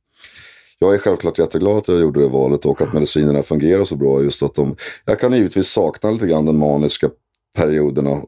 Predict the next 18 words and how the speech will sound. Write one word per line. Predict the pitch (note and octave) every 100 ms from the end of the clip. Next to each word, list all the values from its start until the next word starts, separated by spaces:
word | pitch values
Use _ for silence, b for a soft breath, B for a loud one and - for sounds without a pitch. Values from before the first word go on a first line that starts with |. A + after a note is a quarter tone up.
| - - -
för | -
att | D#2 - - -
det | F#2
är |
ju | F2+
därför | F2+ G2 G#2
tydligen, | - F2 E2 D2+
bipolaritet | G2 F#2 E2+ F2+ F2 A#2+ A#2 A#2+
är |
ju | E2
tydligen | D#2+ D2 D2+
det | D2+ F2+
mest, | F#2 - - D2
ehm, | C#2 C#2 C2+ C2 - _ _ B B B B B B B -
dödliga | F#2 E2+ C#2+ F#2 A2 F#2+
av | D2+ D2 C#2
de | D2 C#2+ B1+
depress-, | C#2 D2 - _ D2+ C#2+ - - - -